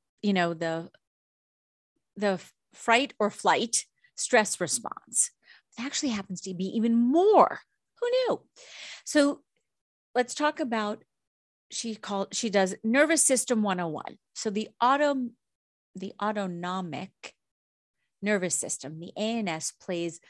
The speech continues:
a significant role in our emotional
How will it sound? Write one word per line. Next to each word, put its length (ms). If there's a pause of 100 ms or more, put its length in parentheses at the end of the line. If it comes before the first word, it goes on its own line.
(160)
a 40
significant 880
role 520
in 120
our 220
emotional 880